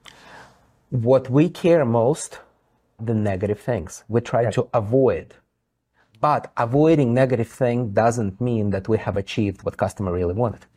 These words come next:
Speaker 2: Right.
Speaker 1: We just put a Band-Aid on the problem without achieving the customer's outcome.
Speaker 2: Okay. Good information, Tony. Appreciate all the insights and the resources on C three excellence dot com.
Speaker 1: Correct.
Speaker 2: Thanks for being with us.
Speaker 1: Thank you.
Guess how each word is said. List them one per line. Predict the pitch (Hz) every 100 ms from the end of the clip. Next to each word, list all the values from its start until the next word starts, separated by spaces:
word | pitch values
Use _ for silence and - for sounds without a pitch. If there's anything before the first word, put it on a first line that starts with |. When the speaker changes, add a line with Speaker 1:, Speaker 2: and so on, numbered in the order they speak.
| _ -
Speaker 2:
Right. | 98 - _ _ _ _ -
Speaker 1:
We | 117 123
just | 117 107 -
put | 113 104
a |
Band-Aid | 95 104 107 98 98
on | 95
the |
problem | 92 143 127 104
without | 92 98 98
achieving | 95 - 101 98 92
the |
customer's | 92 90 - -
outcome. | - - - - _ _ _ _ _ _ _ _ _ _
Speaker 2:
Okay. | - 113 _ _ _ -
Good | - 123
information, | 135 120 117 101 98
Tony. | - 107 117 - _ _ - _
Appreciate | 135 123 131
all | 113 120
the | 120
insights | 117 117 135 139 147 - _ _ -
and | 120 107 107 104
the |
resources | 104 123 - 127 143 123
on | - 117 104 104
C | 101 131
three | 123 135 120
excellence | 107 110 - 120 117
dot | 120 113
com. | - 160 - - _ _ _ _ _ _ _ _ _ 143
Speaker 1:
Correct. | - 117 180 - - -
Speaker 2:
Thanks | 101
for | 117
being | 131 151
with | 160 185
us. | - - - _ -
Speaker 1:
Thank | 131 143
you. | -